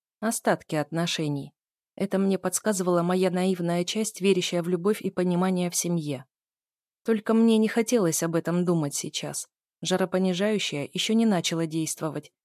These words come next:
и я продолжала мучиться. «Лена назвала нашего сына Алексеем», сказал Котов, не отходя от детской кроватки. «Как-то просто, да, Борь? Сейчас у деток такие красивые имена.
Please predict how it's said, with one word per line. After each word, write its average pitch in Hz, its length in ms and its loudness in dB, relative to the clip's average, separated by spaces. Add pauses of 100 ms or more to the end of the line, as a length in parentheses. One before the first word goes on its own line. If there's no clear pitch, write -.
(160)
и 180 80 -4
я 180 140 2
продолжала 190 600 0
мучиться. 147 640 -4 (640)
«Лена 180 340 4
назвала 175 420 4
нашего 170 380 2
сына 226 440 2
Алексеем», 160 760 0 (300)
сказал 147 400 -4
Котов, 202 340 -6
не 175 120 0
отходя 165 400 -2
от 190 100 -2
детской 160 340 -4
кроватки. 156 640 -8 (920)
«Как-то 240 300 2
просто, 202 580 0 (200)
да, 262 180 8
Борь? 160 360 -2 (240)
Сейчас 233 420 2
у 240 40 2
деток 226 280 4
такие 226 300 2
красивые 208 580 2
имена. 208 400 4